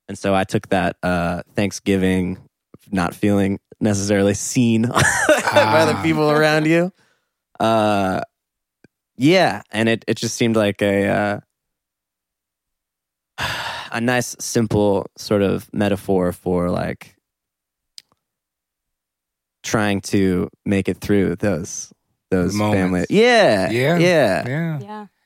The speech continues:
Speaker 2: And so from a sketch, how, how does the rest of the band handle that material and, and create it into a fully formed song? What, what's your,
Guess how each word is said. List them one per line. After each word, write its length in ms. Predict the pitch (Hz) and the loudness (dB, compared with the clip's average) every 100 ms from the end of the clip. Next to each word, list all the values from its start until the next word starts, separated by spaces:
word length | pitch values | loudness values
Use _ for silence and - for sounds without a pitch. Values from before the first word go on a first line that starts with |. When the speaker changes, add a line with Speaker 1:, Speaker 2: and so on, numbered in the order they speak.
| - | -6
Speaker 2:
And 100 | 147 | 2
so 140 | 160 | 2
from 240 | - 165 | 4 4
a 40 | 143 | 2
sketch, 500 | - - 165 151 - | 0 0 2 2 2
how, 240 | 135 139 | 2 2
how 220 | 135 - | 2 0
does 180 | 151 131 | 0 -2
the 100 | 113 | -2
rest 260 | 120 139 - | -2 -2 -4
of 60 | 127 | -6
the 80 | |
band 460 | 117 117 113 110 107 - _ _ _ _ _ _ - | -2 -2 -2 -4 -6 -12 _ _ _ _ _ _ -4
handle 300 | 147 170 127 | 0 2 2
that 180 | 110 95 | -2 -4
material 600 | 98 - - 90 85 85 | -8 -8 -8 -6 -6 -8
and, 180 | 85 - - | -12 -12 -10
and 320 | 98 95 92 | -8 -8 -10
create 260 | - 117 113 | -4 -2 -2
it 120 | 110 | -2
into 240 | 113 - | -4 -4
a 40 | 107 | -6
fully 560 | - 123 110 101 101 - _ _ | -2 -2 -2 -2 -6 -10 _ _
formed 480 | - - 123 113 101 | -12 0 0 2 -2
song? 420 | - 123 104 80 | -6 -4 -4 -4
What, 280 | 98 110 110 | -4 -2 -2
what's 260 | 127 - | -4 -2
your, 120 | - | -2